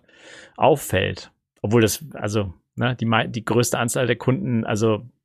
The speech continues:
d-, das dauert halt, bis, bis das, äh, stattgefunden hat, diese Konvertierung von einer Plastik-sim auf eine esim.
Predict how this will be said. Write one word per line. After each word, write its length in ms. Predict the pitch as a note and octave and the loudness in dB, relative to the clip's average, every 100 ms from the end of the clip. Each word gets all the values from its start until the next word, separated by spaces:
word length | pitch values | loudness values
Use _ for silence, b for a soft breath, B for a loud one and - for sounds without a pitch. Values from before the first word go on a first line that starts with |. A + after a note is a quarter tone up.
| _ _ _ _ _ | _ _ _ _ _
d-, 80 | G#2+ | -6
das 240 | - - - | -2 -4 2
dauert 380 | G#2 G#2+ F#2+ | 4 4 4
halt, 160 | F#2+ G2 | -4 -6
bis, 200 | - - | -4 -4
bis 220 | - - | -2 -6
das, 280 | - - - | -2 -2 -2
äh, 140 | - | -2
stattgefunden 540 | - A2 - F2+ A2+ G2 | 0 0 0 -2 -2 -2
hat, 120 | F#2 | -2
diese 220 | F#2 F#2 | -2 -2
Konvertierung 640 | - G#2+ G2+ - A2+ G2 G2 | -2 0 0 0 0 0 0
von 120 | G2 | -2
einer 80 | F#2 | -2
Plastik-sim 680 | G2+ G#2 A2+ - A2+ G#2 F#2+ | -2 -4 -6 -6 -2 0 -2
auf 160 | G2 | -4
eine 120 | G2 - | -4 -4
esim. 300 | G2+ G#2 | -4 -6